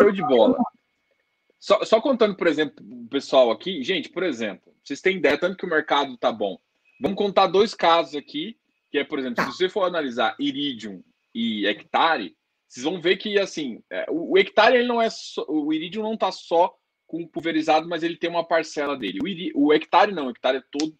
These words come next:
Speaker 1: basicamente pulverizado. E, e, assim, teve rateio grande no montante adicional. Então, os dois tiveram isso. Então,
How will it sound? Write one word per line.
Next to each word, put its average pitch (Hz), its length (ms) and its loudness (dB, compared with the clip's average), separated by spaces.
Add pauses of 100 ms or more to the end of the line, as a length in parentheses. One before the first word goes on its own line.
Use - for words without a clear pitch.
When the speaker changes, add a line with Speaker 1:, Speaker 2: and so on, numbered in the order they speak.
(140)
Speaker 1:
basicamente 143 580 -6 (360)
pulverizado. 127 680 0
E, 151 160 -10
e, 156 100 2
assim, 175 360 -2 (300)
teve 190 460 2
rateio 202 720 2 (380)
grande 185 680 -2
no 165 200 -2
montante 208 560 0
adicional. 165 500 -2
Então, 147 160 -2
os 143 140 -8
dois 196 400 4
tiveram 127 340 2
isso. 95 220 -12
Então, 170 220 -4